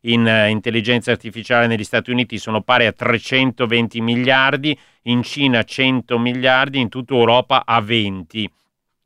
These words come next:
Dobbiamo definire quale ruolo vuole giocare l'Europa,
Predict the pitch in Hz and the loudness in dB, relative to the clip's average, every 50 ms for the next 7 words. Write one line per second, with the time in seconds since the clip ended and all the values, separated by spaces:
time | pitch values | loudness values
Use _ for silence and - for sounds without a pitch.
0 | _ _ 135 123 123 120 131 131 127 127 120 120 123 - - 127 131 127 127 117 | _ _ -4 -4 -2 2 2 2 2 2 0 0 -2 -2 -2 -2 0 0 0 0
1 | - 120 120 123 123 120 120 123 127 123 120 110 104 110 110 113 101 113 113 - | 0 0 2 2 2 0 2 2 2 2 2 2 0 -2 -2 -2 -4 -6 -4 -2
2 | 123 117 113 110 113 120 131 135 135 131 131 127 - 147 147 | 0 0 2 2 0 0 2 4 4 4 2 2 0 -4 -4